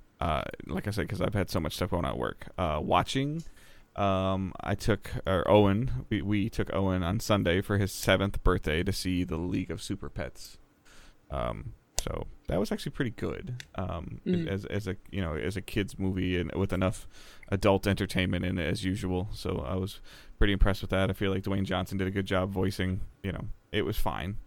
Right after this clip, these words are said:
Speaker 1: Uh, it
Speaker 2: Mm.
Speaker 1: had, you know, it, it had some of the pacing issues, but, like, Owen really enjoyed it. So if you have a kid that's, you know, like, six, seven, eight, nine, like, they'll probably enjoy it. Um, I think it's coming to H B O Max probably pretty soon, if I had to guess. Um,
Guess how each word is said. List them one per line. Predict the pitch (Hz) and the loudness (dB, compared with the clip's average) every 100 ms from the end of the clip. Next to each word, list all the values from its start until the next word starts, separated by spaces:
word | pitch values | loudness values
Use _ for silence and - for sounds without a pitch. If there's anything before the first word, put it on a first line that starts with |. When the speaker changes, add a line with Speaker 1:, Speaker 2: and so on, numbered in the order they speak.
| - - - - - - - - | -14 -20 -20 -20 -20 -18 -12 -2
Speaker 1:
Uh, | 73 82 | 2 2
it | |
Speaker 2:
Mm. | 107 | 4
Speaker 1:
had, | 85 - | 2 2
you | 101 | 0
know, | 90 - | 0 0
it, | 98 90 | 0 2
it | 104 | 2
had | 104 101 95 | 6 4 4
some | 98 | 2
of | 95 | 2
the | 95 | 4
pacing | - - - 80 | 4 4 0 -2
issues, | 95 101 101 - | -2 -2 -4 -2
but, | 85 - | -4 -4
like, | 80 - | -2 0
Owen | 98 95 | 0 0
really | 85 80 80 | -2 -6 -6
enjoyed | - 69 58 | -8 -8 -10
it. | 73 - | -12 -14
So | - 85 | -10 -10
if | - | -2
you | 92 | 0
have | 92 | 0
a | - | 0
kid | - - | -2 -2
that's, | 85 - | -2 -4
you | - | -4
know, | - 80 | -4 -4
like, | 80 - | -6 -10
six, | - - - 90 | -8 -6 -4 -4
seven, | 87 82 | -4 -4
eight, | 82 65 | -6 -6
nine, | 76 73 87 82 | -4 -4 -6 -6
like, | - | -6
they'll | - | -4
probably | - 67 73 80 - | 2 2 2 -4 -4
enjoy | - 64 | -6 -6
it. | 52 50 - - - - - - | -6 -10 -14 -20 -18 -20 -14 -2
Um, | 92 85 | 0 2
I | 87 | 2
think | - | 4
it's | 156 - | 2 2
coming | 98 | 2
to | 87 | 2
H | - | 2
B | 87 | 0
O | 78 | 2
Max | 67 - | -2 -2
probably | 76 58 | -2 2
pretty | - 98 | 2 2
soon, | - 101 67 50 - - _ _ _ - | 0 -4 -4 -6 -10 -12 _ _ _ -6
if | 90 | -4
I | |
had | 95 - | -2 -4
to | |
guess. | - - - - - - - - - - - - | -4 -6 -8 -16 -20 -20 -20 -20 -20 -20 -10 -4
Um, | 87 73 64 | -2 -2 -4